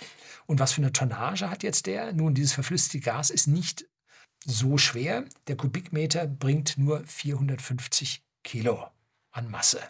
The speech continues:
Da so Rohöl ist ziemlich dicht an eins, da hat man also auf einem Kubikmeter eine Tonne.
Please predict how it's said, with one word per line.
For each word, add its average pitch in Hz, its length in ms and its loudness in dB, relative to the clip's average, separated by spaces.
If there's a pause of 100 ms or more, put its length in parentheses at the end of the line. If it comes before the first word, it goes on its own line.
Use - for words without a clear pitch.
(440)
Da 110 300 0
so 110 180 -4
Rohöl 151 760 2 (120)
ist - 240 0
ziemlich 147 240 4
dicht - 260 2
an 123 100 0
eins, 147 440 4
da 143 140 4
hat 139 120 -2
man 139 120 4
also 127 480 2 (360)
auf - 180 -4
einem 135 240 4
Kubikmeter 135 540 2
eine 120 220 0
Tonne. 175 420 2